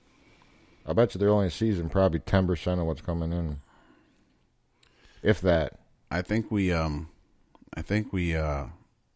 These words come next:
Speaker 2: got an estimate for how much cocaine is being produced in, around the world.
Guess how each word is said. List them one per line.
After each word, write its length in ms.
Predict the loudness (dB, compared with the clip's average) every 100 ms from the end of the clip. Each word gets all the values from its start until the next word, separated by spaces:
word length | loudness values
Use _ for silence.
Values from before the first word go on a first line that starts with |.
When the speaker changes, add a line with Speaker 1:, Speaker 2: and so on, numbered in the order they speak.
| _ _ _
Speaker 2:
got 200 | -4 -2
an 80 | -2 -4
estimate 540 | -4 -4 -4 -6 -6
for 440 | -8 -6 -4 -6 -8
how 240 | -4 -2
much 720 | 0 -2 -4 -6 -10 -10 -12 _
cocaine 680 | -8 -8 -6 -4 -2 -2 -2 -4
is 120 | -6
being 260 | -4 -4
produced 720 | -6 -8 -4 -4 -4 -8 -12 -18 -18 -20 _
in, 160 | -6 -4
around 320 | -4 -2 -2
the 60 | -2
world. 420 | -4 -4 -6 -8